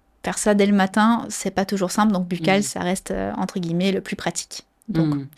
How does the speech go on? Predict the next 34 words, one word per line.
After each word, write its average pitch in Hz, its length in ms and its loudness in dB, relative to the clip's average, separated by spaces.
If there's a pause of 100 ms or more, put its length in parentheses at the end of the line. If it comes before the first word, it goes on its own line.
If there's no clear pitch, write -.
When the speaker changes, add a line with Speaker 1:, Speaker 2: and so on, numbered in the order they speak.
Speaker 1:
on 190 60 0
essaye 180 240 0
de 175 80 0
le 170 140 -2
Speaker 2:
Quand 175 120 0
Speaker 1:
faire 170 60 0
Speaker 2:
même, 151 140 2
Speaker 1:
correctement. 131 260 -4
Speaker 2:
du 147 100 -10
coup. 135 180 -10 (100)
Speaker 1:
Voilà. 180 260 -4 (920)
Donc, 190 180 0
pour 233 100 6
la 226 80 8
température, 208 400 2
c'est - 120 -8
comme 190 140 -4
ça. 247 200 4
Et 208 40 0
pour 220 160 2
la 185 120 6
glaire 196 200 2
cervicale, 208 500 2
ça 190 200 0
va 185 80 2
être 196 260 0 (320)
sous - 180 0
deux 208 140 6
formes. 185 280 2
Ça - 120 -4
va - 40 2
être 180 60 -2
la 180 100 2
forme 202 420 2